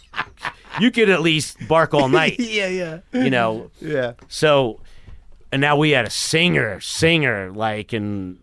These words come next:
Speaker 1: like, I remember, like, Johnny Z, and, like, everyone was like, "This is the guy that's gonna set you apart." And it was true, you know, 'cause we had, like, we always looked at Anthrax,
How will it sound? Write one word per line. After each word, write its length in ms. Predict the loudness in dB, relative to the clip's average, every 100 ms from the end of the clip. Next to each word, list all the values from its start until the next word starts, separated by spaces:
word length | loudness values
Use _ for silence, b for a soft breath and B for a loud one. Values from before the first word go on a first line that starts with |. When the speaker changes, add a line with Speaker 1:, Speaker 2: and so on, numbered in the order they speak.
| -14
Speaker 1:
like, 260 | -12 -6
I 40 | -4
remember, 400 | -2 -2 -2 -4
like, 240 | -6 -8
Johnny 300 | -6 -4 -4
Z, 400 | -4 -2 0 -2
and, 140 | -4 -6
like, 180 | -8
everyone 200 | -6 -4 -4
was 100 | -6
like, 180 | -8 -4
"This 200 | -4 -2
is 140 | -4
the 100 | -4
guy 280 | -2 0 -2
that's 160 | -6 -8
gonna 200 | -8 -8
set 280 | -6 -6
you 180 | -4 -6
apart." 420 | -6 -2 0 0 -4
And 120 | -10
it 20 |
was 120 | -10 -12
true, 340 | -10 -8 -8
you 140 | -8 -12
know, 160 | -14
'cause 240 | -12 -14 -10
we 100 | -8
had, 160 | -8
like, 180 | -10 -14 B B B -2
we 220 | 2 4
always 300 | 6 6 4
looked 200 | 0 -2
at 80 | -2
Anthrax, 640 | -2 -2 -2 -2 -6